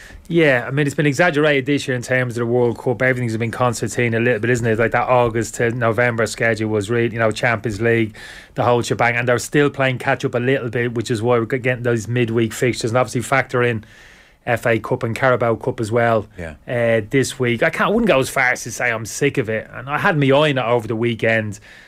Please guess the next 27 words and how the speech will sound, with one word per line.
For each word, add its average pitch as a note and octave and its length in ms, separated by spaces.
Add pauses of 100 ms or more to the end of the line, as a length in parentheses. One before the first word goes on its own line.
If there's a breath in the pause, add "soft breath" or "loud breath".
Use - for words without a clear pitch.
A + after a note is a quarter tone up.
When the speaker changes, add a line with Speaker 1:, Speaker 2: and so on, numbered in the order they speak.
(140 loud breath)
Speaker 1:
Don't C3+ 220
get A#2+ 180
me A#2 80
wrong, A2 300
but A#2 120
I A#2 40
wasn't, B2 340
like, G#2+ 280 (260)
you A#2+ 100
know A2 120
what A2 80
I - 20
mean? G#2+ 240
I G#2 60
wasn't, G#2+ 400
like, G#2+ 160 (160)
Speaker 2:
Magic F#2+ 200
of C3 60
the B2 80
Speaker 1:
parked A#2 140
in A#2 60
Speaker 2:
Cup. B2 100
Speaker 1:
front B2 260
of A#2 60
the, A2 100
yeah. A2 300 (180 loud breath)
Speaker 2:
No. D2 160